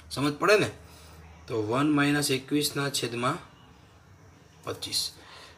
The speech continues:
હવે છે નવના છેદમાં પચીસ, બરોબર? તો મા-,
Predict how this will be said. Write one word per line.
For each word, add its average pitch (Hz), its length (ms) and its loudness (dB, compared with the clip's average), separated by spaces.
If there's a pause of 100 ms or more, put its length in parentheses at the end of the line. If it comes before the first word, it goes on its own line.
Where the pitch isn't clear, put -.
(120)
હવે 143 260 2
છે 165 360 6 (720)
નવના 160 440 4
છેદમાં 143 360 4
પચીસ, 110 300 -6
બરોબર? 156 340 2 (1500)
તો 120 160 0
મા-, 110 300 0